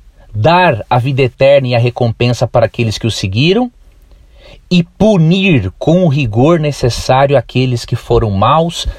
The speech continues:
aqueles que não se arrependeram, aqueles que não aceitaram o plano de salvação. Uma cena interessante do juízo você poderá ler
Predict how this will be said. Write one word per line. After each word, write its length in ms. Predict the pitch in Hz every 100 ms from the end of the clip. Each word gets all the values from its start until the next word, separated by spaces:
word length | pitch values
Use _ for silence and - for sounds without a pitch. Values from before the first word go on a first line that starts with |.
| -
aqueles 460 | - 113 127 139 131
que 160 | - 110
não 260 | 117 190
se 120 | 190
arrependeram, 760 | 175 165 - 127 110 135 143 147 - - -
aqueles 480 | 113 120 131 135 127
que 140 | -
não 140 | 120 123
aceitaram 640 | 123 - 101 107 110 110
o 80 | 107
plano 400 | - 95 101 98
de 140 | 92
salvação. 640 | 98 85 85 85 - 69 78 - - - - - - - - - - - - - -
Uma 220 | 123 135
cena 240 | 131 135 135
interessante 640 | 135 131 123 - 131 123
do 120 | 120
juízo 420 | 110 113 135 143
você 240 | 147 143 131
poderá 440 | - 131 120 117
ler 300 | 104 104 123